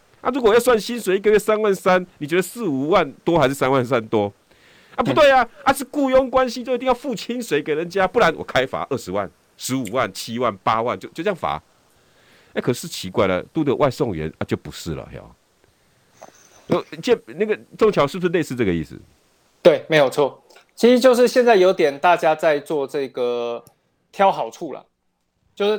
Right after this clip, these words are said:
Speaker 2: 大家选-，喜欢找到一个你觉得有利的方式来做解释。所以我们刚才说一个外送员各自表述。
Speaker 1: 嗯。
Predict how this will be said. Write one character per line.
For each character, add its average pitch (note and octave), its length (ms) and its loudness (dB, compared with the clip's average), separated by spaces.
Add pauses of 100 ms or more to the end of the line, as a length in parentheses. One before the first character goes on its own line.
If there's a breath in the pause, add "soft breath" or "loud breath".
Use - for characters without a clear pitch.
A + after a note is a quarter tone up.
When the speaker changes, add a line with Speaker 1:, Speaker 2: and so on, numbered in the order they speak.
Speaker 2:
大 A3+ 140 4
家 G#3 360 2
选-， D3 380 -8
喜 - 220 -14
欢 G3+ 220 -8
找 B2+ 180 -8
到 E3 220 -2
一 D#3 100 -16
个 D3 200 -6
你 C3 180 -20
觉 D#3+ 200 -8
得 E3 180 -2
有 C#3+ 220 -4
利 F3+ 140 -8
的 C3+ 100 -6
方 D3+ 200 -12
式 D3+ 140 -14
来 B2+ 120 -4
做 C3+ 160 -10
解 B2 180 -20
释。 B2+ 220 -20
所 - 140 -4
以 F3+ 40 2
我 E3+ 40 2
们 D#3+ 100 -6
刚 F3 100 4
才 D#3+ 60 -4
说 F#3 140 -2
一 E3 100 -4
个 D#3+ 140 2
外 E3+ 180 4
送 D3 240 -6
员 B2 200 -10
各 D#3 140 -2
自 C3+ 180 -10
表 A2 220 -10
述。 B2+ 260 -14
Speaker 1:
嗯。 D2 260 -12